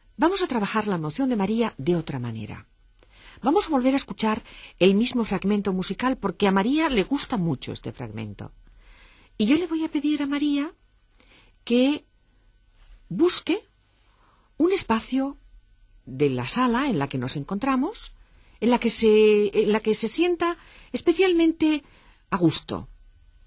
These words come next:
que se siente donde quiera. Y además le voy a pedir que se siente no solamente donde quiera, sino como quiera.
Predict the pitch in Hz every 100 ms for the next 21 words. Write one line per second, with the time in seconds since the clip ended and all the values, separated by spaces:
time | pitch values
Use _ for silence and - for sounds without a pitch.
0 | - - _ 160 - - 262 285 269 277
1 | 339 392 208 233 247 - 285 151 120 -
2 | _ _ 220 254 285 330 - - - 220
3 | 311 269 269 - 226 226 277 277 285 277
4 | - - - 277 370 349 277 226 185 170
5 | 143 269 302 311 - _ - - - 196
6 | 165 156 135 117 185 147 113